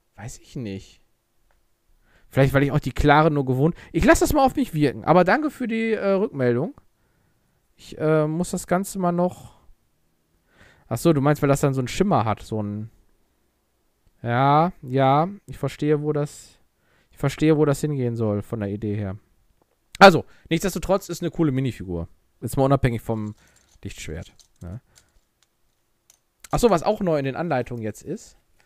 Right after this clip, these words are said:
kann ich auch mal zeigen. Man hat hier unten immer wie so ein Loading-Screen. Man hat hier unten einen Obi-Wan. Und je weiter man in der Anleitung voranschreitet,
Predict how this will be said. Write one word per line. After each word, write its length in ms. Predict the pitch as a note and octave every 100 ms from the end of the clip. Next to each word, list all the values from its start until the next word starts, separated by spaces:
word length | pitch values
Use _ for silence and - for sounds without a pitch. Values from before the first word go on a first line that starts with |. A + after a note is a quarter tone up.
| _
kann 120 | - A#2+
ich 40 |
auch 60 | D3
mal 140 | B2+
zeigen. 400 | - G2+ G#2 F3 _ _ _ _ _
Man 80 | -
hat 100 | D#3
hier 160 | - -
unten 380 | A3 F4+ - -
immer 400 | C3+ C#3 G#3+ D#4+ _ _ _ _ -
wie 80 | D#3
so 80 | F#3
ein 100 | D3+
Loading-Screen. 720 | F#3+ C4 C3 - - B2+ A#2+
Man 120 | C3
hat 80 | D3
hier 120 | D#3
unten 140 | -
einen 180 | E3+ D#3
Obi-Wan. 640 | F3 C#3+ A#2 F3 E3 G3 D#4 _ _ _ _ _ _ _ _ _
Und 120 | D3
je 120 | C#3+ C#3+
weiter 240 | F#3 A#3
man 160 | F#3+ E3
in 100 | D#3
der 120 | D#3
Anleitung 360 | F#3 F#3 F3+
voranschreitet, 960 | D#3+ D3 D#3 B3+ - B2 A#2+ A#2+ G#3+ -